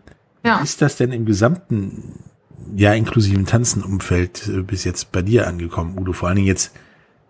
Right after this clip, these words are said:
Speaker 2: das zweite Mal der ganze Mist von vorne.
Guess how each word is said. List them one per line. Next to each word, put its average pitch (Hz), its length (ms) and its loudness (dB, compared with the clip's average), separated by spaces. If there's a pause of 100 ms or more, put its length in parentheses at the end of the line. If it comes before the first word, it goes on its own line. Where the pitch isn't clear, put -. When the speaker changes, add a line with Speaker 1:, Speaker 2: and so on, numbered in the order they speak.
Speaker 2:
das - 220 -4
zweite 123 400 4
Mal 85 440 4 (680)
der 92 100 4
ganze 87 300 2
Mist 90 320 0
von 85 140 -6
vorne. 80 360 -8